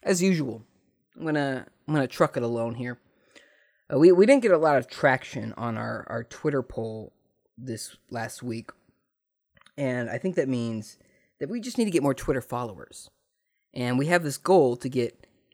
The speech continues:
eight billion people listening to the show, and getting more followers on Twitter is a great start to that. I've heard that some people pay for robots to follow them on Twitter, but I don't wanna do that.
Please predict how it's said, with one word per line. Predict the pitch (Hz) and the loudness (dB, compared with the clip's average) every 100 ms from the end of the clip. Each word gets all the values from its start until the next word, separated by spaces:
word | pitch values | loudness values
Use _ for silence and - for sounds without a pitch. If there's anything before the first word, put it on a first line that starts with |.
| _ | _
eight | 131 135 139 | -2 -2 -2
billion | 139 135 120 | 0 2 2
people | 135 127 | -2 -2
listening | 120 113 120 117 | -4 -6 -8 -12
to | - | -12
the | 110 | -14
show, | - - 165 113 - | -8 -2 -2 -2 -8
and | - 120 117 123 | -12 -12 -12 -6
getting | 165 | -4
more | 160 139 - _ | -2 -6 -10 _
followers | 147 143 139 131 | 0 0 -4 -6
on | 123 | -10
Twitter | 123 143 131 | -8 -8 -6
is | 117 | -8
a | |
great | 120 110 | -12 -18
start | - 120 120 | -10 -10 -10
to | 127 | -18
that. | 95 - _ _ _ - | -20 -20 _ _ _ -8
I've | 135 | 0
heard | 226 226 | 2 4
that | 180 | 0
some | - 196 | 0 -4
people | 208 202 180 156 139 - | -4 -8 -2 -2 -2 -8
pay | - 156 139 131 123 - _ _ _ | -6 -2 -2 -2 -4 -10 _ _ _
for | - 135 127 117 - _ - | 0 4 4 2 -6 _ -10
robots | - 143 160 143 110 - - - | 2 6 6 6 2 -4 -14 -14
to | - 135 | -6 -4
follow | 120 143 131 135 123 | -2 2 2 2 0
them | 120 117 | 0 -2
on | 117 | -4
Twitter, | 113 - 139 110 | -6 -6 -6 -6
but | 113 127 117 - _ _ | -4 -2 -2 -8 _ _
I | 147 | -4
don't | 196 | -2
wanna | 180 | 0
do | 143 147 | 0 -2
that. | - | -4